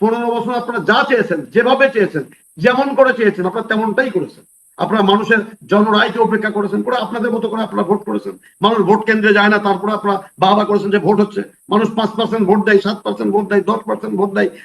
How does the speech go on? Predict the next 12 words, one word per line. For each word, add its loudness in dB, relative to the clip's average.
আওয়ামী 2
লীগের 2
লোকজন 0
ভোট 2
কেন্দ্রে 0
যায় 2
না, 2
তারপরে -6
আপনারা -6
উল্লসিত 2
হন। 2
তো -2